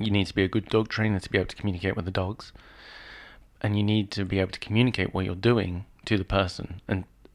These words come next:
so one of the, one of the key things I think with dog training is,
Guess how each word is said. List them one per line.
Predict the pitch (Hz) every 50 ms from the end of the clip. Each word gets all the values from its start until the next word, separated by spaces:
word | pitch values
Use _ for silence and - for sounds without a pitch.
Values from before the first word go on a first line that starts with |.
| _ _ -
so | - - 104 98 101 - - - - _ _ _ _ -
one | 123 110 123
of | 127 117 101 92 90 -
the, | 95
one | 101 104 104
of | 98
the | 95 92 -
key | - - - 107 98
things | 95 - 101 98 98 92 87 78
I | 101 92 90
think | 90 - 92 95 -
with | - 92
dog | - - 101 -
training | - 95 90 82 85 82 - - - - _ _ _ _ _ _ _ _ - - _ - - - -
is, | 104 107 101 -